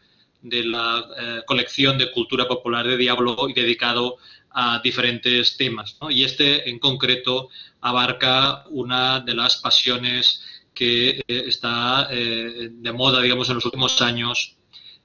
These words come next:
que es el de las muñecas asiáticas, ¿no? En este sentido, eh, hay que decir que esta presentación se realiza de forma virtual en una época, eh, digamos, de pandemia y que estamos todos confinados, pero bueno,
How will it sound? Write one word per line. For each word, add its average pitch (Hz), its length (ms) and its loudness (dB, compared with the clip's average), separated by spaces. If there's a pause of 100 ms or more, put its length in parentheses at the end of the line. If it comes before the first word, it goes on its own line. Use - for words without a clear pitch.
(140)
que 120 220 2
es 113 100 2
el 123 140 0
de 123 80 2
las 120 260 2
muñecas 117 880 -4
asiáticas, 110 720 -4
¿no? 139 120 -10
En 135 120 -4
este 135 200 0
sentido, 143 580 2 (420)
eh, 123 320 -2
hay 127 120 0
que 131 100 2
decir 135 460 0
que 123 480 2 (100)
esta 127 480 -2
presentación 131 480 -2
se 131 120 0
realiza 123 580 0
de 120 140 -8
forma 127 220 -4
virtual 131 640 2
en 120 100 -4
una 123 160 -2
época, 123 580 -2 (420)
eh, 117 600 -2
digamos, 120 300 -6
de 123 100 0
pandemia 135 720 2
y 120 140 -6
que 120 300 -4
estamos 123 360 -8
todos 123 160 -10
confinados, 139 580 0
pero 120 120 -6
bueno, 120 320 -4